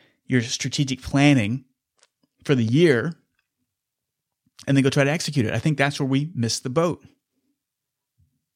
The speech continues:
Focus on what you want to accomplish and why,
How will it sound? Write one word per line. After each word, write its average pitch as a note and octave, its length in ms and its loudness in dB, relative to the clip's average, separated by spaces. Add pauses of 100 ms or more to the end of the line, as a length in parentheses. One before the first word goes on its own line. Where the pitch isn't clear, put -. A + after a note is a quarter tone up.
(240)
Focus F#3 420 -4
on C#3+ 200 -4
what D#3 220 -2
you D3+ 100 -2
want C#3 140 0
to C3 60 -2
accomplish A#2+ 420 -6
and A2+ 160 -2
why, A2+ 440 -2